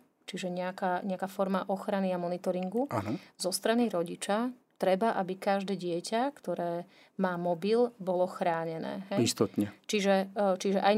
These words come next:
Speaker 1: nejakými aplikáciami alebo nejakou softverovou ochranou, to je prvá,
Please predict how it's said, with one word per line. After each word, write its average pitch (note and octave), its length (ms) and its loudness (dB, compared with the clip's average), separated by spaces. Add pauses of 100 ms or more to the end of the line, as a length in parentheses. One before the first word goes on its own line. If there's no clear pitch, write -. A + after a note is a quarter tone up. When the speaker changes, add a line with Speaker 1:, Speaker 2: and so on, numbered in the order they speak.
Speaker 1:
nejakými F3+ 560 -2
aplikáciami F#3+ 720 0
alebo F3 240 -4
nejakou F3+ 320 -4
softverovou F#3 800 0
ochranou, G3 640 0
to E3+ 100 -6
je E3+ 60 -10
prvá, F3+ 480 -6